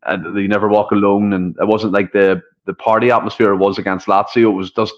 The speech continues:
as, as Roger says this time around, down to business, and the crowd from the very first minute were, were on top.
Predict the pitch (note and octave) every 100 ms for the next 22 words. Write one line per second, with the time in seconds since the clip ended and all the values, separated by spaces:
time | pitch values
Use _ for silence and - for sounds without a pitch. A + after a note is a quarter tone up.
0 | _ _ _ - G#2+ - - G2+ G2 G#2+
1 | A2+ A2+ A2 G2 G2+ - A#2 A#2 A2 F#2+
2 | A2 A2 F#2+ G2 G2+ A2+ A2 G2+ F#2+ _
3 | _ G#2 - A2 A2+ A2 G2+ G2 - A#2+
4 | B2+ A#2 A2 G#2 G2 G2+ A2+ G2 F#2+ -
5 | - G#2 G2+ G2 A2 B2+ -